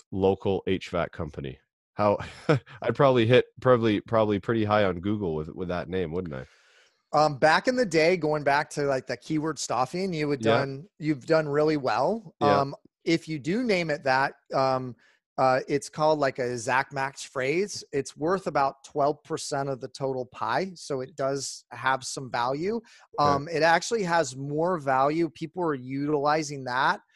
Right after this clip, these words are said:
Speaker 2: uh, in the maps. So the maps is a whole separate search engine, just like YouTube's a whole separate search engine.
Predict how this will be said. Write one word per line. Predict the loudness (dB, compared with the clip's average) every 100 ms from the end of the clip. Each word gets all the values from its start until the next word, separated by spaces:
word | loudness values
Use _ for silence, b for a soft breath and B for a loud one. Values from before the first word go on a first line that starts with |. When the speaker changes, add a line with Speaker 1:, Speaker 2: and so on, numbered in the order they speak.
| _ _ -2
Speaker 2:
uh, | 0 0
in | -2 -2
the | -2
maps. | 0 0 -2 -8
So | -8 -2 -2
the | 0
maps | 2 2 2 -2 -10 -12 _ _ _ _ 0
is | 2 2
a | 0
whole | 0 2 2
separate | 2 0 0 -4
search | -4 -2 -2 -4
engine, | -4 -2 -2 -4 -12 _
just | -2 -2 2
like | 4 2 0 -8
YouTube's | -6 -4 -4 -6 -2
a | -2
whole | 0 0
separate | 0 -4 -6
search | -6 -4 -4
engine. | -6 -4 -4